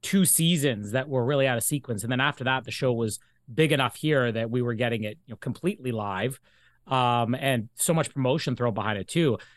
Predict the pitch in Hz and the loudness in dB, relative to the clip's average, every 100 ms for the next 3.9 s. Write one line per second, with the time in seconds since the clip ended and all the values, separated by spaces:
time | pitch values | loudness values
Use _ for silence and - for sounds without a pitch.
0 | - 190 190 240 226 208 165 156 147 214 | -2 4 6 6 4 4 4 4 6 6
1 | 160 107 95 - - 160 139 143 135 123 | 4 2 -2 -4 0 2 4 4 2 2
2 | 127 - 127 - 127 156 160 214 196 170 | 2 0 -2 0 2 4 4 6 6 4
3 | - _ _ - 147 143 135 127 | 0 _ _ -2 2 4 4 2